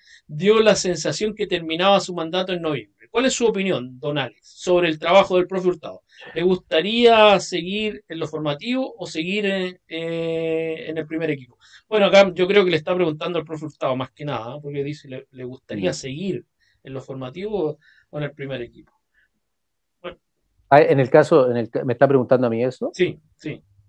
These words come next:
Speaker 1: sí.
Speaker 2: Mm, la verdad que a mí yo siempre se lo he dicho al profe, ¿ah? A mí me gusta más el profe en la parte formativa, y él lo sabe. Él siempre, siempre creo que ahí está su, su experiencia, su conocimiento, que como técnico,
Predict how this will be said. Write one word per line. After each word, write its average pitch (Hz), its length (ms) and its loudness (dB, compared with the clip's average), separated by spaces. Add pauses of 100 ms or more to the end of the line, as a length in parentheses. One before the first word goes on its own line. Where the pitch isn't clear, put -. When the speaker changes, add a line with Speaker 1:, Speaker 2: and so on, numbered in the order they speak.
(300)
Speaker 1:
sí. - 160 -20
Speaker 2:
Mm, 160 160 0 (140)
la 131 120 10
verdad 127 200 8
que 151 100 10
a 147 40 8
mí 151 140 4
yo 147 100 4
siempre 151 320 2
se 160 140 2
lo 135 100 4
he 123 40 4
dicho 135 180 2
al 170 80 -4
profe, 160 320 0
¿ah? 139 160 -2
A - 20 -4
mí 123 140 -2
me 127 80 2
gusta 135 240 4
más 127 160 4
el 123 60 -6
profe 135 260 -4
en 123 60 0
la 113 80 0
parte 127 380 -2
formativa, 101 540 -4 (800)
y 123 100 2
él 123 80 6
lo 104 80 0
sabe. 151 340 4 (260)
Él 120 260 -10
siempre, 139 600 2
siempre 139 960 2 (380)
creo 139 200 8
que 131 80 8
ahí 135 100 10
está 160 220 4
su, 151 760 -2 (240)
su - 140 -2
experiencia, 139 520 2
su 123 120 -2
conocimiento, 127 500 -2
que 101 140 -4 (100)
como 117 220 -2
técnico, 120 420 0